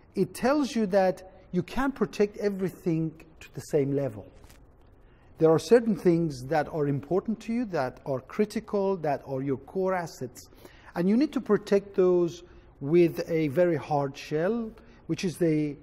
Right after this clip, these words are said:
stone in the middle of the avocado. So what organizations need to do is to say, "Here are my top fifty, top one hundred, top five hundred assets,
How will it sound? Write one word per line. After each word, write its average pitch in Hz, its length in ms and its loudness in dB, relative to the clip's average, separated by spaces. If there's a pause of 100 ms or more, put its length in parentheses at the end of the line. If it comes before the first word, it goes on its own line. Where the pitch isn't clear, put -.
(160)
stone 196 440 4
in 170 100 0
the 160 80 2
middle 160 240 0
of 139 100 0
the 143 100 2
avocado. 127 640 -6
So 147 380 0 (720)
what 175 180 2
organizations 156 880 2
need 151 340 -2
to 139 100 -4
do 202 540 2
is 160 380 -2
to 156 460 0
say, 165 460 0 (380)
"Here 240 180 2
are 214 140 4
my 165 180 0
top - 340 -6
fifty, - 500 -6
top 156 300 -6
one 156 160 -4
hundred, 139 360 -4
top - 200 -4
five 139 280 -4
hundred 123 280 -8
assets, 233 580 -4